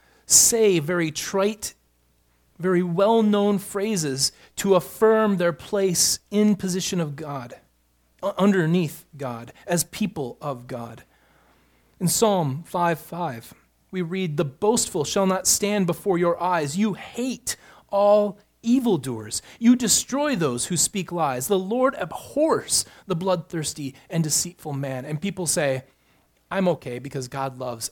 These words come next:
everybody." They pacify themselves on the fact that God loves everybody. The scripture says God doesn't love everybody. Now, there's a,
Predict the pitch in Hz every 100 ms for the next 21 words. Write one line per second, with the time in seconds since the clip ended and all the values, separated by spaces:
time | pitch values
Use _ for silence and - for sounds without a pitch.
0 | _ 135 120 131 117 - - - - _
1 | _ _ _ _ _ _ _ _ _ _
2 | _ _ _ _ _ _ _ _ _ _
3 | _ _ _ _ _ _ _ _ 202 180
4 | _ _ 156 _ - 196 220 - 151 139
5 | 123 123 120 151 143 143 135 - 127 -
6 | 131 135 131 131 127 127 123 120 131 127
7 | 131 - - - 165 170 151 196 147 226
8 | 208 - 120 120 120 123 117 - - _
9 | _ _ _ _ _ _ _ _ _ _
10 | _ - 156 208 214 175